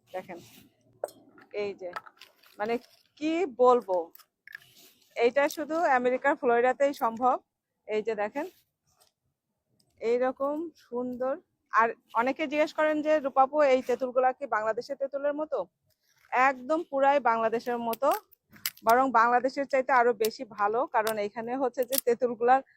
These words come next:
মাংসওয়ালা। আবার অনেকে জিজ্ঞেস করেন যে, "রূপাপু, এই তেঁতুলগুলার টেস্ট কিরকম? এই তেঁতুল, তেঁতুলগুলা কি বাংলাদেশের মতো এরকম মজা?" একদম পুরাই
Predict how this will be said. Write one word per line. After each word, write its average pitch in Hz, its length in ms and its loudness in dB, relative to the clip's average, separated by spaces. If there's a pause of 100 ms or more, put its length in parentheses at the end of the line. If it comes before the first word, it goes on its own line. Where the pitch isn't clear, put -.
(300)
মাংসওয়ালা। 233 720 2
আবার - 460 0
অনেকে 269 300 2
জিজ্ঞেস 269 260 0
করেন 285 240 0
যে, 277 100 2
"রূপাপু, 269 400 0
এই 254 160 2
তেঁতুলগুলার 254 640 -2 (120)
টেস্ট 254 280 -2
কিরকম? 277 380 -4 (120)
এই 226 160 -4
তেঁতুল, 233 260 -4 (120)
তেঁতুলগুলা 240 440 0
কি 262 140 -6
বাংলাদেশের 220 580 -4
মতো 240 260 -4
এরকম 226 360 -4
মজা?" 220 300 -2 (640)
একদম 254 520 4
পুরাই 269 360 2